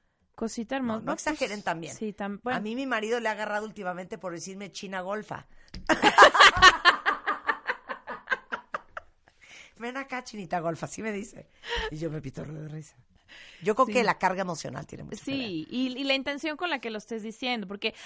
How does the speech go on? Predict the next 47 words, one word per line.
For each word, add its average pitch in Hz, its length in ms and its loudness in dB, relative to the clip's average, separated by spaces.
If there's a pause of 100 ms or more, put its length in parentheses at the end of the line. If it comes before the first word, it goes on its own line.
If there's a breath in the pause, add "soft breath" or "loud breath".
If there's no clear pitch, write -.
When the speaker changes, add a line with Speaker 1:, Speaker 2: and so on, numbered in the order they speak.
Speaker 1:
a - 40 0
lo 269 60 2
mejor 370 140 6
habrá 370 180 8
Speaker 2:
Ay. 349 60 6
Speaker 1:
mujeres 339 320 2
que - 100 -10
les 262 120 0
gusta 269 220 -2
que 269 80 -2
les 254 100 0
digan, 277 240 4
"Ay, 330 120 4
ven, 320 220 2
gordita", 220 440 -2
¿no? 233 200 -2
O 262 60 -2
sea, 247 140 -8
pues 226 120 -10
así 254 200 -6
les 311 200 -6
gusta, 339 400 -2 (240 loud breath)
pero 240 220 4
Speaker 2:
Sí. - 60 -2
Speaker 1:
si 254 60 2
estás 269 300 0
gordita 294 440 0
y 202 60 -4
tienes 214 260 -6
un 226 80 -4
problema 262 260 0
con 269 120 -2
tu 233 120 -6
peso 285 360 0
y 226 100 -12
te 240 100 -4
ha 233 80 0
perseguido 269 320 -4
toda 285 140 -2
la 277 80 4
vida 302 100 0
y - 40 -4
te 285 80 -4
dice, 269 200 -2 (180 loud breath)
"Ven 339 140 0
acá, 381 320 10
gorda", 269 480 8